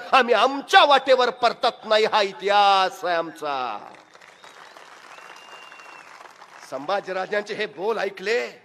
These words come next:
आणि पुटपुटला औरंगजेब, "ये मरहट्टे क्या खिलाते हैं अपने बच्चों को,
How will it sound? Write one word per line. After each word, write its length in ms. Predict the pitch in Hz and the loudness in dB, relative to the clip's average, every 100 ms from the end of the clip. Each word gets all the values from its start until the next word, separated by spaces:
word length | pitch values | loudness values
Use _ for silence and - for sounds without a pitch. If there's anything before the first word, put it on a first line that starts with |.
| _ _ _ _ _ _ _ _ _ | _ _ _ _ _ _ _ _ _
आणि 120 | 143 | -20
पुटपुटला 580 | - 160 - 180 165 151 | -16 -18 -14 -14 -8 -8
औरंगजेब, 520 | 170 165 - 135 113 _ _ _ _ _ _ _ _ _ | -8 -10 -14 -20 -20 _ _ _ _ _ _ _ _ _
"ये 60 | 160 | -14
मरहट्टे 680 | 139 143 - 131 151 151 226 | -12 -12 -12 -14 -14 -12 -12
क्या 280 | - 160 196 - | -14 -16 -16 -16
खिलाते 380 | 139 196 202 | -12 -12 -12
हैं 140 | 208 254 | -8 -8
अपने 240 | - 233 | -8 -14
बच्चों 400 | 190 147 - 131 | -14 -16 -18 -20
को, 340 | - _ _ | -20 _ _